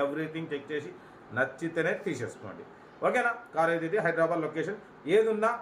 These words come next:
కార్ దగ్గరికి వెళ్ళి కంప్లీట్ చెక్ చేసి చూసుకోండి. మన కార్ కూడా ఏమైనా ఉంటే మన WhatsApp నెంబర్ ఎయిట్ టూ ఫోర్ సెవెన్ ఫైవ్ జీరో వన్ త్రిబుల్ సెవెన్ నెంబర్కి పిక్స్ పెట్టండి. మిడిల్ క్లాస్లో అందిద్దాం. ఇంకా డీటెయిల్స్ ఏం లేదు,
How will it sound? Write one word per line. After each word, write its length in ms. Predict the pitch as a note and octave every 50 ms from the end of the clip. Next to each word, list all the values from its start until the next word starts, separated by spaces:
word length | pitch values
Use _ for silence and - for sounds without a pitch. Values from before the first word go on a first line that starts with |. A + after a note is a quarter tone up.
| - -
కార్ 160 | E3+ E3+ E3+ E3
దగ్గరికి 260 | F3 E3 E3 D#3+ D3+ E3+
వెళ్ళి 160 | D#3+ E3+ F#3+ -
కంప్లీట్ 280 | F3 D#3 D3+ D#3 E3 D#3+ D#3+
చెక్ 120 | D3+ D3+ D#3
చేసి 120 | D#3+ D#3 D#3+ D#3 D3 D3
చూసుకోండి. 360 | D3+ C#3+ - E3+ D#3+ D#3+ E3 D#3+ D#3+
మన 80 | D3+ D#3+ D#3
కార్ 120 | D#3+ D#3+ D#3 D#3+
కూడా 100 | D#3+ D#3
ఏమైనా 180 | D#3 D#3 D#3 D#3
ఉంటే 120 | D#3+ E3 D#3
మన 80 | D3+ C#3+
WhatsApp 280 | C#3+ C#3+ - D3+ D3 D3+
నెంబర్ 220 | D3+ D#3 E3 E3 D#3+ E3 F#3
ఎయిట్ 160 | A3 G#3+ - -
టూ 80 | A#3 A#3 A3+ -
ఫోర్ 160 | A3 G#3+ G#3 G#3
సెవెన్ 200 | G#3 F#3+ F#3 F#3+ F#3 G3
ఫైవ్ 180 | F#3+ F#3 F3+ E3 D3+
జీరో 140 | E3 E3 E3 E3+ F3+
వన్ 100 | F#3 F#3 - - - - - - -
త్రిబుల్ 200 | - E3 F#3+ F#3+
సెవెన్ 140 | F#3+ F#3+ F#3
నెంబర్కి 220 | F3+ F3+ E3+ D3 C#3+
పిక్స్ 180 | E3 C#3 - -
పెట్టండి. 260 | E3+ E3 E3+ D#3+ E3 D#3+ D#3+
మిడిల్ 140 | D#3+ E3+ D#3+
క్లాస్లో 180 | E3 D#3+ E3+ E3+ D#3 D#3
అందిద్దాం. 260 | D#3 D#3+ D#3 F3+ G3+ G#3+ - - - - - - -
ఇంకా 100 | C#3+ D#3 D#3+ D3+
డీటెయిల్స్ 260 | D3+ D#3 F#3 G3+ F3+ F#3+
ఏం 40 | F#3 F3+
లేదు, 140 | F3 F3